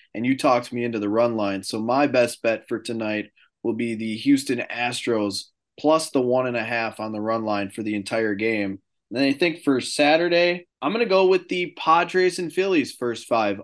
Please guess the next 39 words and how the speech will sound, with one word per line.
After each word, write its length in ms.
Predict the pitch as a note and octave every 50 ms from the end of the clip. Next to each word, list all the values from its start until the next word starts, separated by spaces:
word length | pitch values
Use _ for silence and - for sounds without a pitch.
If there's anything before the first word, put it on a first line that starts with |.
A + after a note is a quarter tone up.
| - _
under 440 | A2+ A2+ G#2+ G2+ F#2+ F#2 F2+ F2+ F#2+
the 140 | F#2+ G2+
total. 540 | G2 - A2+ G#2 G2 F#2 F2+ E2+ E2+ F2 _ _ _ _ _ _ _
So, 280 | - - B2+ B2 A#2+ A#2+
uh, 120 | A#2 A#2 A#2+
there 160 | C#3 D3 D#3
you 100 | D#3+ D3+
go. 140 | D3 C3+ B2
You 80 | A#2
got 220 | A#2+ A#2+ A2+ - _ _ _
four 260 | D#3+ E3 E3 D#3+ D#3
of 100 | D3+ C#3+
'em 360 | D#3 D3+ D3+ D3 D3 D3 D3 _ _ _ _ _ _ _ _
for 300 | _ C3+ B2+ B2+ B2 B2
your 340 | B2 A#2+ A#2+ A#2 A2+ A2+ A2
Friday 500 | - - C#3+ C#3 C3+ C3+ C3+ C#3 C3 B2+
and 140 | A#2+ A2+ -
Saturdays. 720 | - - D3+ D3 D3 D3 C#3+ C#3+ C#3+ C#3 C3+ C3+ C3 - - -
Again, 560 | A#2+ A#2 A2+ D3 D3+ D3 D3 C#3+ C#3+ C#3 _ _ _ _
the 120 | A#2 A#2 A#2+
best 380 | A2+ B2+ D3 D3+ D3 - -
bets 260 | - D3 C#3+ C#3 C#3+ -
for 180 | - C3 B2
this 180 | B2 D3 D3 D3
pod, 460 | - - D#3 C#3+ C#3+ C#3+ C#3+ C3+ - _ A2
Dave 360 | - C#3 D3 D#3+ E3 D3+ D3
will 160 | D3+ D3 D3
go 320 | B2 B2 C#3 C#3+ D3 D3 D3+
with 240 | C#3+ C3+ B2+ B2+ - _
the 180 | - A#2+ A2+ A2
Mets 500 | A2 A2+ C3+ D#3 F3+ F3+ - - - - -
in 120 | D3 D3
the 120 | D3+ D3+ D3
first 300 | D3+ - E3 D#3+ D#3 -
five 280 | - D#3+ D#3 D#3+ D3+
on 200 | D#3 D3+ D3+ D3+
the 100 | D3+ D3+
money 300 | D3 D3 D3 D3+ D#3 D#3
line, 440 | D3+ D3+ D3+ D#3 D3+ D3+ D3+ D3+ D3